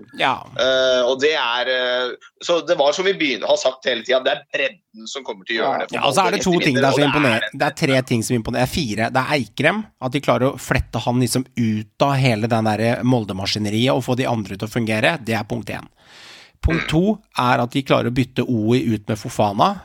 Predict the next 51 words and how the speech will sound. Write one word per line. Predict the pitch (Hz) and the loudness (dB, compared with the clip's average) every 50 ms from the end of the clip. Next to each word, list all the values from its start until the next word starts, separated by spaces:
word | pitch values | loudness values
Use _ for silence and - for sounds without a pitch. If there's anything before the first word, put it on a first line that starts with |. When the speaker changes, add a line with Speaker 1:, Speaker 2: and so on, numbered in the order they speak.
| - - | -8 -2
Speaker 2:
Han | 139 131 120 | 0 0 2
er | 110 | 0
ikke | 104 - | 0 -4
på | 127 160 | -4 -2
samme | - - 147 117 101 95 | 0 0 0 0 0 -2
nivå | 101 110 107 107 107 104 | -2 -2 0 0 0 -2
som | 113 123 110 | -2 -2 -2
Oi | 107 101 104 104 107 | -2 -2 -2 0 2
var, | 123 147 151 143 | 2 2 2 0
for | - 120 | 0 0
han | 123 | 0
var | 131 127 | 2 2
målmaskin. | 127 120 104 101 92 92 92 92 - 147 151 151 143 | 0 0 -2 -2 -2 -2 -2 0 0 0 0 0 -2
Fofana | 147 127 - 113 107 107 117 | -4 -4 -2 0 0 2 2
er | 117 | 2
mer | 113 113 110 | 2 0 2
uforutsigbar, | 123 117 101 - - 98 95 92 - 110 104 98 110 135 165 160 143 | 0 0 0 -2 -6 -8 -6 -6 -4 -6 -4 -2 0 0 0 0 0
men | 135 127 123 117 117 | 0 0 0 2 0
litt | 117 107 - | 0 -2 0
mer | - 117 113 | 0 0 0
skadet, | - - - 113 101 101 143 170 175 | 2 0 0 0 2 2 2 2 2
men | 160 143 139 143 | 2 0 -2 -4
fortsatt | - - - 113 - - 131 127 | -2 -2 -4 -2 0 0 -2 0
klarer | - 131 110 107 110 | 2 0 0 0 -2
å | 113 | -4
skape | - - - 101 95 - 110 | -2 0 -2 -2 -2 -2 -4
en | 104 104 | -4 -4
god | 107 101 98 | -6 -8 -6
spiss | - - 101 - - | -6 -6 -4 -4 -4
i | 104 | -4
Fofana | 110 107 - 101 95 107 151 170 151 | -4 -4 -2 -2 0 2 2 2 4
med | 131 127 123 - | 2 2 0 2
et | - | 0
uløst | 123 113 98 95 95 98 104 107 - - - - | 0 0 0 0 -2 -4 -4 -4 -6 -6 -8 -4
råmateriale | 120 113 117 113 101 98 92 92 95 113 101 98 98 107 | 0 2 2 2 2 0 -4 -4 -4 -4 -4 -4 -6 -6
som | 104 113 120 | -4 -4 -2
han | 113 110 | 0 4
har. | 131 170 214 220 - _ _ _ _ _ | 4 4 4 2 -2 _ _ _ _ _
Det | - 120 120 | 0 2 2
er | 120 123 123 - - _ | 4 2 2 0 -6 _
punkt | - - 117 117 104 - | -6 -4 -4 -4 -4 -6
to. | 117 - - _ _ _ _ _ - - - - - - - - - _ _ - | -8 -8 -8 _ _ _ _ _ -20 -20 -20 -20 -20 -20 -20 -20 -20 _ _ 0
Og | 170 165 | 0 2
så | - 180 175 | 4 2 2
får | - - 151 135 135 | 2 2 2 2 2
de | 147 | 2
de | 156 | 2
fletta | - 151 131 - - 117 | 2 2 0 0 0 -2
de | 127 139 | 0 0
unge | 147 131 110 104 113 117 | 2 0 2 2 0 0
spillerne | - 127 117 110 110 | 0 0 0 2 2